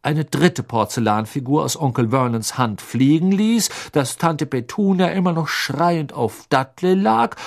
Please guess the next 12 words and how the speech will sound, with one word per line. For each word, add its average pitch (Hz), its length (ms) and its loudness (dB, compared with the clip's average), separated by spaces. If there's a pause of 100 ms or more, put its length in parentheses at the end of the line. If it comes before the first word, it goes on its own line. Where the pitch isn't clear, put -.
(160)
und 180 240 0
Dudleys 165 420 -2
Zunge 180 380 2
aus 147 180 -4
dem 123 140 0
Mund 156 320 2
hing 156 240 2 (240)
wie 156 120 6
eine 110 160 -2
große, 156 520 4
schleimige 107 560 2
Python. 90 560 -6